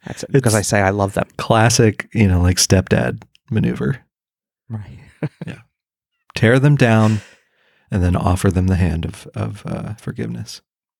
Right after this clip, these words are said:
Speaker 2: Oh, Lord. What else is happening, Dale?
Speaker 1: Well, I can tell you, Chuck, this past weekend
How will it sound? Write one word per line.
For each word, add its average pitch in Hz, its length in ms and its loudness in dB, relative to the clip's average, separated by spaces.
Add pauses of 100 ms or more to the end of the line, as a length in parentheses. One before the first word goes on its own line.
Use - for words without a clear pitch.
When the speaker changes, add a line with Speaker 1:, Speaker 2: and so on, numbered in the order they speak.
Speaker 2:
Oh, 143 360 4
Lord. 113 500 4
What 147 200 2
else 175 180 4
is - 100 2
happening, 95 380 0
Dale? 92 380 -2 (880)
Speaker 1:
Well, 165 320 2 (580)
I 156 80 -2
can 143 140 -4
tell 185 180 0
you, 196 60 2
Chuck, 156 240 -4 (260)
this - 220 -2
past - 720 -6 (280)
weekend 101 560 -2